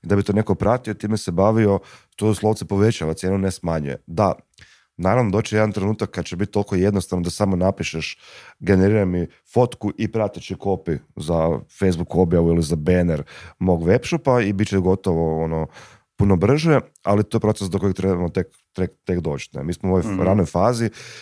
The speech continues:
Speaker 1: kad imaš, e, sto auta na ulicama i jednog mehaničara. I taj jedan mehaničar koji jedini zna popraviti auto i košta najviše na svijetu. Mislim, dosta jednostavna potražnja i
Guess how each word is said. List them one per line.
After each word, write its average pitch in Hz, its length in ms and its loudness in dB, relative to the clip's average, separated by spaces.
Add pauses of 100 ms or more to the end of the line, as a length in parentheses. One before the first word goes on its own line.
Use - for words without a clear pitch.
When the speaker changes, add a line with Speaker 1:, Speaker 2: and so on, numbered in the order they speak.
(120)
Speaker 1:
kad 87 140 0
imaš, 98 400 0
e, 92 200 0
sto - 240 -2
auta 104 340 0
na 98 100 4
ulicama 104 460 2
i 98 60 6
jednog 92 240 2
mehaničara. 73 640 -8 (220)
I - 80 -14
taj 85 140 -6
jedan 87 120 0
mehaničar 87 420 -4
koji 87 160 -6
jedini 82 240 -4
zna 80 260 -6 (380)
popraviti 92 420 2
auto 104 280 0
i 95 60 -6
košta 92 300 -12
najviše 82 360 -10
na 78 60 -6
svijetu. 76 360 -10
Mislim, 73 300 -12 (340)
dosta 90 240 -6
jednostavna 73 400 -8
potražnja 71 640 -8
i 69 80 -10